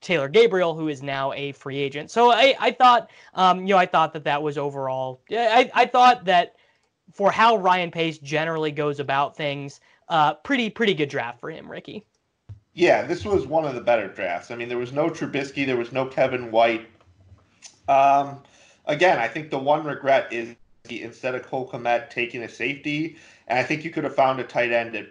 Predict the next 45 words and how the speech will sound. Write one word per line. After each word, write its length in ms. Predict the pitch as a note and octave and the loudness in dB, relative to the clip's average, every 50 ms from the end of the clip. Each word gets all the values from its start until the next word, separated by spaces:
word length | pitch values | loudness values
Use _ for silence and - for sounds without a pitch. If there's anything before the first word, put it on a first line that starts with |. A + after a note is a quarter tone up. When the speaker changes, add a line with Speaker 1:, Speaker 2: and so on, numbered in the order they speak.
| - | -8
Speaker 2:
at 180 | A2+ A2+ - - | -8 -6 -6 -4
one 160 | A2+ A#2+ A#2+ | -6 -6 -6
fifty-five 800 | A2+ - B2 A2+ - - A2+ F#2+ - A#2 A2 G#2+ G#2+ F2 F2+ F2 - | -6 -8 -10 -10 -10 -12 -12 -6 -2 0 0 2 0 0 -4 -8 -16
instead 320 | - B2+ - - A#2+ A2+ | -18 -16 -10 -4 -4 -2
of 80 | A2+ A2 | -2 -4
an 100 | A2+ G2 | -6 -4
edge 240 | - A2+ A2+ A2+ A2+ | -4 -4 -4 -4 -4
rusher, 340 | A2+ A2+ A2 - - A2+ A2 | -2 -2 -2 -2 -4 -8 -8
which, 200 | A2 A#2 - D#3+ | -8 -10 -10 -10
which 260 | D#3 F#3 C4 C4+ - | -6 -6 -4 -4 -2
was 120 | G#3 D#3+ | -4 -2
also 460 | - - C#3+ D#3+ E3+ D#3+ - D3+ A#2+ | 0 4 6 6 4 4 2 -4 -6
fine. 520 | A2 - - A2+ G#2 G#2 G2+ G2 G2+ G#2+ - - | -6 -2 -2 0 0 0 -2 -4 -6 -12 -12 -12
I 100 | A#2 A#2+ | -12 -10
mean, 140 | A#2+ A#2 | -6 -4
I'm, 160 | A#2 A#2 A#2 A2+ | -4 -4 -4 -4
I'm 160 | D#2+ A#2+ B2 | -6 -6 -2
not 220 | A#2+ A#2 - - | 0 -2 -2 0
knocking 320 | A#2 A2 A2 G#2+ - A#2 A2 | -4 -6 -6 -6 -8 -8 -2
that. 240 | A2+ A2 A2 - | -2 -2 -2 -2
That's 160 | - A2+ A2+ - | -4 -8 -6 -6
one 120 | B2 B2 | -8 -8
of 60 | A#2+ | -8
the 60 | A2+ | -8
Bears' 320 | A2 - A2 A2 A2+ A2+ - | -8 -6 -6 -6 -6 -8 -10
strengths, 480 | - - - A#2 A2+ A#2+ B2+ B2+ - | -16 -10 -6 -4 -4 -4 -6 -8 -4
however. 640 | - B2+ A#2+ A#2+ A#2+ A#2+ A#2+ A2+ A#2+ A#2+ B2+ B2+ - - - - - _ | 0 2 2 4 4 2 2 0 -4 -6 -6 -8 -12 -20 -20 -20 -20 _
So 140 | - D3+ D3 | -4 -4 -2
it 20 | |
was 120 | C3+ C3 C3+ | -2 -2 -4
a 40 | |
little 220 | C#3+ D3+ D#3+ D#3+ E3+ | -4 -4 -2 -2 -2
bit 160 | D3+ E3 D#3 | -2 0 -2
of 80 | D3 C#3+ | 0 0
overkill. 800 | D#3 D3 D#3 D3+ D#3+ D3+ - - D#3+ D#3 D3+ D3+ D#3+ E3 D#3+ - - - _ _ _ _ - - | 0 0 0 -2 -4 -6 -6 -6 -4 -2 0 0 0 -2 -4 -8 -16 -20 _ _ _ _ -2 0
I 100 | C3 D3 | 0 2
just, 400 | D3 E3+ E3 D#3+ - - _ C3 | 2 -2 -4 -4 -8 -14 _ -4
the 80 | D3+ | -4
one 320 | D3+ C#3 C#3+ D3+ D#3+ D#3+ D#3 | -2 2 2 2 2 2 -2
regret 480 | D3+ C#3+ - C3+ B2 A#2 A2 - - | -4 -4 -2 0 2 2 2 0 -4
is, 380 | A#2 A#2 A2 A2 A2 - - _ _ _ - | -6 -6 -6 -8 -12 -18 -20 _ _ _ -12
is 260 | G2 A2+ G#2+ G#2 - | -10 -10 -10 -10 -14
the 120 | - B2 A2 | -12 -12 -10
starting 360 | - - A#2+ A2 G#2+ G#2 G2 | -4 -2 0 0 0 -2 -8
safeties. 600 | - - F#2 D#2+ - - - F#2+ - - - | -12 -12 -12 -12 -12 -14 -16 -18 -18 -18 -20